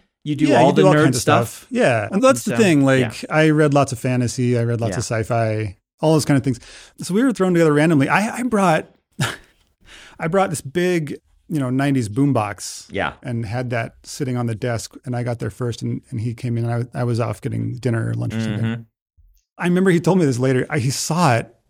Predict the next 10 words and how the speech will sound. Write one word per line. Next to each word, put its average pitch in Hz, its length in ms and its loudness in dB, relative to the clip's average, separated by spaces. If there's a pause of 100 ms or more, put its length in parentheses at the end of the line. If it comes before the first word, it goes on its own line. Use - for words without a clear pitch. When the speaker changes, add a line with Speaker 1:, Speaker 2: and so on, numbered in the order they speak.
(140)
Speaker 2:
and 135 160 -4
said, 123 340 -6
"Oh, 113 300 -8
no. 98 380 -10 (640)
I - 960 -20
got 139 120 -14
stuck - 460 -12
with 127 100 -6
some, 135 360 -2
like, 110 520 -6